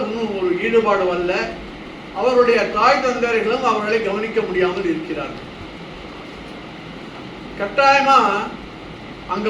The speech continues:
வந்து நூ-, ஆயிரம் பேர் படித்த பள்ளி அது. ஆயிரம் பேர் படித்த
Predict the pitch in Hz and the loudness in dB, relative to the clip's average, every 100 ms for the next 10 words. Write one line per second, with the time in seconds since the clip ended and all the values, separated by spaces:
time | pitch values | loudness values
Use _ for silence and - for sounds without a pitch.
0 | 214 226 240 240 208 202 190 185 190 202 | -2 6 8 8 4 2 2 0 -2 -4
1 | 170 165 - - - 233 240 233 208 208 | -4 -6 -12 -8 -2 2 4 4 2 0
2 | 254 220 190 185 160 156 196 185 - - | 0 0 -4 -4 -4 -4 -4 -4 -6 -10
3 | - - - - - - - - - - | -14 -14 -14 -14 -14 -12 -12 -12 -12 -12
4 | - - - - 143 202 254 254 233 226 | -10 -10 -10 -8 0 4 6 6 6 6
5 | 269 285 247 226 | 8 10 8 6